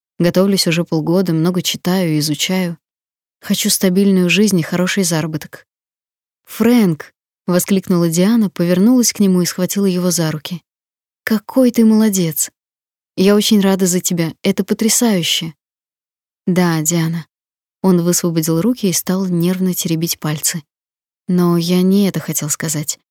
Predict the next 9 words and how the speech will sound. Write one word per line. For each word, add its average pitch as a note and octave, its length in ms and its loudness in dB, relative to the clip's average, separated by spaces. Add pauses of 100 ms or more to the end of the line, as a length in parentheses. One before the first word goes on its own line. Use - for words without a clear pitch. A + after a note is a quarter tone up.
(400)
Вернее, F#3+ 600 2
это, B3 400 -2
но F3+ 340 0
не F#3+ 160 2
совсем. F3 520 -2 (520)
Я G3 300 2
уеду, G3+ 460 2
Ди». E3 360 -2 (880)
«Фрэнк». G3+ 760 0